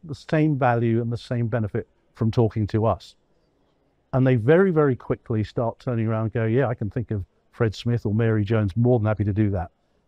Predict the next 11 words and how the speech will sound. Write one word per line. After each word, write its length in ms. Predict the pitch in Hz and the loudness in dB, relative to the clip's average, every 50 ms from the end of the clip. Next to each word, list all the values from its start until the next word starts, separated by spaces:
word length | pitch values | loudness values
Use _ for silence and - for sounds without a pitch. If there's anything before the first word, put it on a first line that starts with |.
| _ | _
It 140 | - - - | -4 -2 -2
is 100 | 135 117 | 0 0
about 400 | 135 120 - 160 175 180 - - | 0 2 2 2 2 0 -2 -8
helping 520 | - - - 190 190 - - 190 185 180 | -6 0 0 0 0 2 0 -2 -2 -2
people, 560 | 160 - 190 180 160 - _ 113 101 107 117 - _ _ _ _ _ _ _ | 0 0 0 0 0 -2 _ -4 -4 -4 -4 -6 _ _ _ _ _ _ _
help, 220 | - - 175 170 - - | -2 -2 -2 -2 -2 -6
you've 360 | 139 117 131 170 185 202 190 | -2 2 4 6 4 4 6
got 100 | - 175 | 4 2
to 80 | 156 113 | 2 4
help 260 | - 180 190 185 _ | 2 0 0 0 _
them, 340 | - 139 131 131 135 135 | 0 2 2 2 0 -2